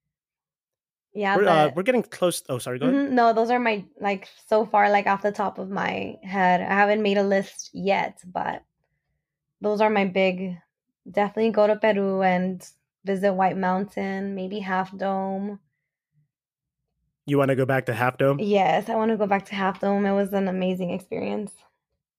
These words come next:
Speaker 2: Yeah, Half Dome is special. What did you think of the cables?
Speaker 1: Oh, I love them. I love all that stuff. I like, I love rock climbing too, so
Speaker 2: Nice.
Speaker 1: it didn't feel, it didn't feel scary.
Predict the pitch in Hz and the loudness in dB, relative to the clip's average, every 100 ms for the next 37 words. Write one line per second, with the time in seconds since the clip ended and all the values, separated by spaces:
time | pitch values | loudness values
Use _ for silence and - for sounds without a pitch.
0 | _ 123 101 95 104 - 120 127 131 143 | _ -6 -6 -6 -10 -16 -6 -4 0 0
1 | 127 110 98 - 117 113 - 110 107 165 | 0 -2 -8 -6 -4 -4 -4 -4 0 2
2 | 170 180 165 147 135 - 165 127 113 - | 2 2 4 2 0 2 0 0 -4 -8
3 | - _ - 233 262 285 214 220 190 185 | -20 _ 0 4 4 4 4 4 2 2
4 | 185 185 208 220 208 208 196 185 185 180 | 0 -2 0 4 4 4 4 4 2 0
5 | - 190 185 196 208 214 208 _ 196 202 | 0 0 2 2 4 2 0 _ 0 2
6 | 226 180 180 185 - 208 214 220 214 214 | 2 2 2 2 -2 -4 -2 -4 -4 -4
7 | 240 - 208 190 185 185 - _ _ - | -4 0 2 4 2 0 -8 _ _ -10
8 | - 117 214 233 240 233 214 208 202 196 | -6 0 2 2 2 2 4 4 2 -2
9 | - _ _ - 214 220 220 190 185 - | -10 _ _ -6 -2 -2 -4 -8 -6 -2
10 | 185 185 196 190 | 0 0 -2 -8